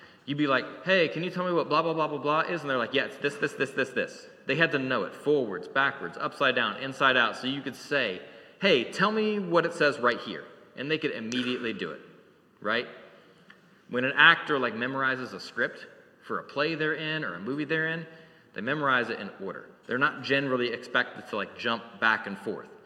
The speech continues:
And it's a feat to memorize something like that. It's a big deal. It's difficult. But imagine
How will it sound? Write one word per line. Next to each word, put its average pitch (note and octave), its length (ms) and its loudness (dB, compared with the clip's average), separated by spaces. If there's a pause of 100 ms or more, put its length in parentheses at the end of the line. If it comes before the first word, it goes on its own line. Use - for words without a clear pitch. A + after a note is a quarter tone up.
(460)
And E3 100 4
it's G#3 140 2
a B2 220 2
feat - 480 -6
to A#2+ 60 -6
memorize A2 400 -4
something D2 320 -14 (160)
like D2+ 180 -10
that. C#2 160 -10 (240)
It's - 120 -10
a C#3 60 2
big A2+ 340 -4
deal. A#2 180 -2
It's D#2+ 120 -12
difficult. - 440 -4 (640)
But A#2+ 100 4
imagine B2+ 840 2